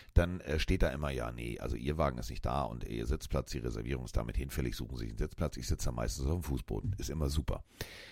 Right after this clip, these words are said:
Ähm, da hängen ja auch jetzt, also wenn du durch die Bahn gehst, dann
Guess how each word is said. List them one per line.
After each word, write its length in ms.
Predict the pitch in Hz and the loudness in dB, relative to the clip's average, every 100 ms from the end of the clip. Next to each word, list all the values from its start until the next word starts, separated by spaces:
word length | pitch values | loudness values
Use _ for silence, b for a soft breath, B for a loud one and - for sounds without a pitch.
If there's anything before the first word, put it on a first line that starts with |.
| B B - | B B 6
Ähm, 440 | 107 101 98 87 - _ _ _ _ _ _ _ - - _ _ _ _ - | 8 8 4 -4 -6 _ _ _ _ _ _ _ -20 -20 _ _ _ _ 6
da 160 | - | 8
hängen 220 | 131 180 185 | 10 8 8
ja 140 | 139 | 6
auch 160 | 143 - | 4 4
jetzt, 340 | 87 - - | 4 2 -2
also 160 | - - - | 0 0 -4
wenn 240 | 73 101 113 | -4 0 2
du 80 | |
durch 160 | 107 113 | 2 4
die 100 | 95 | 4
Bahn 220 | 78 85 | 4 2
gehst, 300 | 92 123 - | 4 4 6
dann 120 | 80 | 2